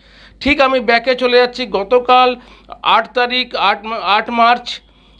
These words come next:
যে কোটি টাকার যে খেলা পুরস্কার হয়েছিল, সেটি আনস-, আনসোল্ড টিকিটেই, আহ, খেলা হয়েছে। আগে আনসোল্ড টিকিট, আজ থেকে দুই মাস আগে,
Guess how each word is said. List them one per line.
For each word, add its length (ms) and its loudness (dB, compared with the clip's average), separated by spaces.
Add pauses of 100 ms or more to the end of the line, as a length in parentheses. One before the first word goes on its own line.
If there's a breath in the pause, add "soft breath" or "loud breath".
(140)
যে 180 2
কোটি 340 -2
টাকার 400 0
যে 100 -4
খেলা 320 0
পুরস্কার 480 -2
হয়েছিল, 380 2
সেটি 440 0
আনস-, 280 0
আনসোল্ড 480 -2
টিকিটেই, 460 0
আহ, 520 -2
খেলা 320 2
হয়েছে। 440 -4 (360 soft breath)
আগে 280 0
আনসোল্ড 580 -2
টিকিট, 300 -4
আজ 240 0
থেকে 260 -6
দুই 200 -8
মাস 260 0
আগে, 400 -2